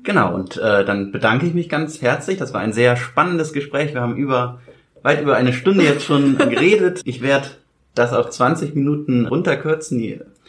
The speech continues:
spannendsten Stellen und Aussagen. Aber es wird auch die komplette Folge, das komplette Interview dann in einem Spezial geben, sodass alle,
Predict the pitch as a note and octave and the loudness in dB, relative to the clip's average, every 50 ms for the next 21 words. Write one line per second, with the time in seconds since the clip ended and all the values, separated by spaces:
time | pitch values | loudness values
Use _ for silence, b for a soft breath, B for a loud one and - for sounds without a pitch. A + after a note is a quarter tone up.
0 | b b b b b - - C3+ C#3+ F3+ F#3+ F#3+ - - D#3 D3+ D3+ D3+ D3+ D3+ | b b b b b -4 0 2 2 2 2 0 -2 -2 0 0 2 0 0 -2
1 | - A#2+ B2 B2+ B2 A#2 - - D3 E3 D#3+ - C#3+ C#3 C#3 D3 D3 D3 B B | -2 -2 0 0 0 -2 0 0 0 0 2 2 2 2 2 0 -4 -6 B B
2 | B B B _ B2+ B2+ B2+ D3 D3 B2 B2 A#2+ A2+ A#2 A#2+ - - A2+ A#2 A#2+ | B B B _ 0 2 2 2 2 0 0 -2 0 0 0 2 4 2 2 2
3 | - - - - - - - G2 G2 - A2+ A2+ - A#2+ A#2 A2+ A2 - - G#2 | 0 -6 -12 -14 -10 -6 -6 -6 -2 -2 -2 -2 2 0 0 0 -2 -4 0 2
4 | G#2+ A2+ A2 A2 A2 G#2+ - G#2 - - - - G2+ G2 A2 A#2 - A#2+ - A2 | 2 4 4 2 0 0 0 -2 -8 -10 -8 -8 -6 -2 -2 -2 0 0 -2 -2
5 | A2 A2 F#2+ G2+ G2 G2+ G2+ B B B B B B - - G2+ F#2 F2 E2+ B1+ | -2 -2 -2 -2 -4 -4 -4 B B B B B B -4 -2 0 0 0 -2 -4
6 | - F2 F2+ F2 - - - - - - - - - C3+ C3+ D3+ D#3+ D3 B2+ C3 | -4 -6 -6 -8 -10 -12 -14 -8 -6 -4 -4 -2 0 0 2 2 2 2 2 2
7 | B2+ B2+ B2+ B2 B2 - - - - - F#2 - - - F#2+ G#2 G#2 G2 G2+ | 4 4 2 0 0 -4 -8 -12 -8 -6 -6 -6 -4 -4 -2 -2 -2 -4 -6